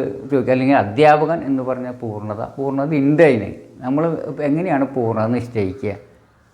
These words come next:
ഒരു ചെറിയ ഒരു ഉദാഹരണം പറയാം. നമ്മളിപ്പോ,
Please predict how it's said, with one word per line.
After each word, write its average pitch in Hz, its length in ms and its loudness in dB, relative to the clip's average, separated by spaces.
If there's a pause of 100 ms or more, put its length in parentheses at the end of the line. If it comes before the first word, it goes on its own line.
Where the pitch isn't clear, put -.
(120)
ഒരു 113 100 -6
ചെറിയ 160 680 4
ഒരു 190 220 2
ഉദാഹരണം 117 400 2
പറയാം. 85 320 -2 (540)
നമ്മളിപ്പോ, 131 640 0